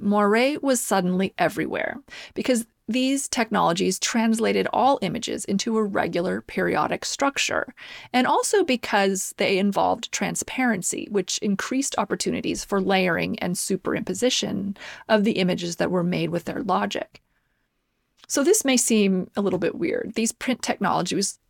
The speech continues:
technologies with their perfectly regular grids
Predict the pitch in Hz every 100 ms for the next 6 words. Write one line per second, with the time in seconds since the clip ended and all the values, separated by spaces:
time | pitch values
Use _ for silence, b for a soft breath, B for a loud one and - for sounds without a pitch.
0 | - 226 202 208 185 156 - 190 214 196
1 | - 247 277 262 226 180 175 180 175 180
2 | 160 - - -